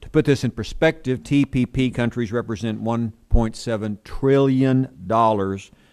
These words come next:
in trading relationship for the United States. This makes it the largest export market for the United States. Many Americans are excited about what T P P will bring for them and their businesses.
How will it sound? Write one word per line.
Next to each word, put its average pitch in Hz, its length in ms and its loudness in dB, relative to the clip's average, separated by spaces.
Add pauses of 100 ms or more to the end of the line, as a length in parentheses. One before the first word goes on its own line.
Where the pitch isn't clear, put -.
(420)
in 95 160 -4
trading 123 400 2
relationship 107 680 -2
for 101 80 -8
the 98 80 -4
United 104 300 -2
States. - 560 -2 (680)
This 104 220 -8
makes 117 220 -2
it 110 80 -8
the 107 80 -8
largest 107 440 -2
export 110 460 -6
market 120 500 -2 (200)
for 98 160 -4
the 92 40 -4
United 87 300 -6
States. - 460 -14 (1000)
Many 156 160 2
Americans 139 500 2
are 117 100 0
excited 123 420 0
about 110 220 -4
what 117 260 -2
T 120 240 -4
P 113 240 -8
P 117 240 -4
will 101 160 -2
bring 113 300 0
for 110 140 -6
them 113 280 0
and 101 100 0
their 98 80 -2
businesses. 110 640 -4